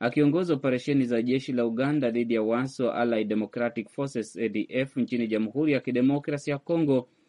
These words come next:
na operesheni za jeshi la Uganda nchini Somalia dhidi ya kundi la Al-Shabaab. Aliyekuwa mkuu wa idara ya ujasusi wa kisiasa nchini Uganda, Charles Rwamushana, anasema majibizano hayo ya Twitter hayakuwa ya mzaha,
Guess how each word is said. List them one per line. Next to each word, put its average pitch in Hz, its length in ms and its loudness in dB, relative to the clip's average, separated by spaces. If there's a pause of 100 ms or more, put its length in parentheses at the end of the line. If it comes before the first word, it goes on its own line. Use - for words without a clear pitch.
(280)
na 123 120 0
operesheni 139 540 2
za 131 180 2
jeshi 143 300 2
la 135 120 2
Uganda 135 380 2
nchini 113 300 -2
Somalia 123 600 -2
dhidi 117 240 0
ya 107 80 0
kundi 113 340 -2
la 95 140 -2
Al-Shabaab. 78 640 -8 (520)
Aliyekuwa 98 380 0
mkuu 120 260 0
wa 127 100 4
idara 123 280 0
ya 120 80 2
ujasusi 120 640 -2
wa 147 120 0
kisiasa 147 600 -4
nchini 113 280 -4
Uganda, 113 440 0
Charles 131 340 -4
Rwamushana, 123 680 2 (500)
anasema 143 400 2
majibizano 135 600 4
hayo 131 300 0
ya 117 80 2
Twitter 151 440 -2
hayakuwa 135 460 0
ya 127 80 2
mzaha, 123 580 0